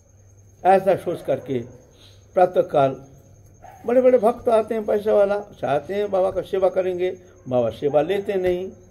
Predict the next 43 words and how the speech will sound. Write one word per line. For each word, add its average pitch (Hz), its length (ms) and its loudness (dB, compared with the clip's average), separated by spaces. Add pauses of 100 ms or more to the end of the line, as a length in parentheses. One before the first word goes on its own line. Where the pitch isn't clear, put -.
(880)
तो 143 40 -8
सब 160 220 -4
भक्त 165 280 -6
चाहते 160 400 -2
हैं 165 100 -8
कि 170 80 -12
बाबा 151 320 -2
एक 147 120 -6
बार 151 140 -4
इच्छा, 147 380 -4
कोई 143 220 -8
भी 147 160 -10
इच्छा 139 260 -6
प्रकाश - 420 -4
करने 151 300 -6
से - 160 -8
ही 147 200 -4 (340)
हम 143 200 -6
तो 127 320 -4
सेवा 147 320 -4
करने 135 300 -6
के 139 80 -8
लिए 135 140 -6
तैयार 139 380 0
हैं। 143 160 -6 (280)
तो 170 80 -10
बाबा 160 260 2
एक 165 100 -2
दिन 170 140 -12
कहते 185 300 -8
हैं, 156 100 -8
"देखो, 175 180 -8
तुम 175 240 -12
तो 185 420 -4 (360)
सेवा 185 220 0
करने 190 320 -4
के 196 100 -6
लिए 202 140 -6
कह 190 240 2
रहे 220 160 4
थे 220 360 -2 (320)
जे 175 80 -2
बाबा 180 400 4